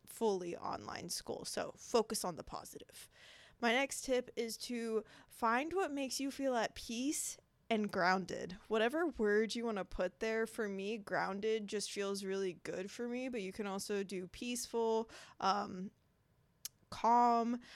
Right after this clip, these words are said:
I actually did a visualization yesterday where I think it was, like, a meditation where it was talking about, uh, what's a gift that you want to bring into your life or something like that. And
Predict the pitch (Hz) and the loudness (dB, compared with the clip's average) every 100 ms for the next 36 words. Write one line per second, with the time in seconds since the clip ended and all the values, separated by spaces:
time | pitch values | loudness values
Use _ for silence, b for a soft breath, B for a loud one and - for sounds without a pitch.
0 | B - 196 196 196 185 202 - 262 226 | B 0 4 6 6 4 2 0 0 2
1 | 214 180 202 208 190 185 170 180 190 175 | 0 2 2 4 4 4 0 -2 -2 -2
2 | 190 - 180 180 185 190 196 196 190 B | -2 -2 -2 0 0 0 0 0 -4 B
3 | B 214 262 285 302 339 277 208 190 208 | B -2 0 0 0 2 2 2 2 0
4 | - 185 196 233 226 214 190 185 196 185 | 0 -2 0 0 0 2 2 0 0 -2
5 | 196 208 208 190 180 175 175 B B - | -2 -2 2 4 4 4 0 B B 2
6 | 190 175 196 202 202 - 180 170 - - | 4 4 2 0 -4 -2 0 0 -2 -8
7 | - - 208 202 202 214 - 240 196 202 | -8 -2 -2 -2 -2 -2 -2 -4 0 0
8 | 202 208 226 196 180 175 208 - 196 208 | 0 -2 0 2 4 2 2 -2 -2 -2
9 | 220 208 202 220 220 - - 190 202 | 0 0 0 2 2 0 0 2 2